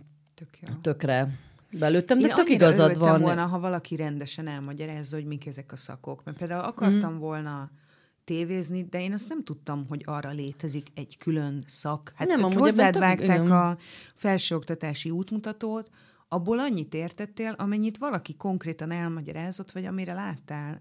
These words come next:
Speaker 1: egy példát. Ö, a nemzetközi tanulmányokról azt se tudtam, hogy eszik vagy isszák.
Speaker 2: Mhm.
Speaker 1: Az azt hittem, hogy az ilyen büfé ruhatárszak
Speaker 2: Igen, igen.
Speaker 1: valahol.
Speaker 2: Sokan azt mondták, hogy azért na.
Speaker 1: Jó, hát, ö,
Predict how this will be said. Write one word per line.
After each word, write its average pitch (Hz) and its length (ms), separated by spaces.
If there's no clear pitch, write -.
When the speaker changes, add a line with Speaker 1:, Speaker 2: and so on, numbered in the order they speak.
Speaker 1:
egy 160 200
példát. 143 800
Ö, 170 200
a 160 100
nemzetközi 208 600
tanulmányokról 214 800
azt 285 180
se 170 120
tudtam, 196 280
hogy 190 160
eszik 190 320
vagy 196 160
isszák. 190 440
Speaker 2:
Mhm. - 100
Speaker 1:
Az 196 100
azt 262 140
hittem, 208 320
hogy 196 180
az 180 120
ilyen 202 240
büfé 196 320
ruhatárszak 160 420
Speaker 2:
Igen, 170 100
igen. 160 300
Speaker 1:
valahol. 156 340
Speaker 2:
Sokan 156 260
azt 139 180
mondták, - 420
hogy - 180
azért - 340
na. - 180
Speaker 1:
Jó, 285 140
hát, 240 280
ö, 156 60